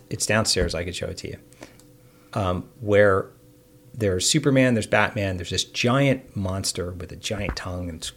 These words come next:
you know, really, like, charging this little girl and an Easter bunny. And I always challenge people, I say, "Who's the monster in this painting?" And, um, people s-, point and say,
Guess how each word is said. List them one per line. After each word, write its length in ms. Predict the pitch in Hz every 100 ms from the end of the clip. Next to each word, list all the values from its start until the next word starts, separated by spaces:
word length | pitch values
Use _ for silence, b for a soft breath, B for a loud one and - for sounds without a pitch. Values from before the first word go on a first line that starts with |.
| -
you 120 | 220
know, 80 | 85
really, 260 | 85 78 76 -
like, 180 | 82 -
charging 540 | - 85 87 85 82 - - - -
this 220 | 101 -
little 240 | 101 123
girl 380 | 107 95 85 87 - - - - - - - - -
and 100 | 117
an 60 |
Easter 240 | 147 151 98
bunny. 280 | 90 85 - - B B B B -
And 560 | - 101 101 104 107 - B B B B - - - -
I 140 | 117
always 240 | 139 120
challenge 340 | - - 92 92
people, 240 | 90 -
I 40 | 95
say, 180 | -
"Who's 220 | 95 107 -
the 60 |
monster 420 | 131 196 - -
in 100 | 101
this 120 | 101 -
painting?" 300 | - - - - - - _ - -
And, 520 | 113 107 104 101 104
um, 340 | 101 92 92 87 - - -
people 240 | - 101 104
s-, 160 | - - -
point 260 | - 90 127
and 140 | 104
say, 260 | - 87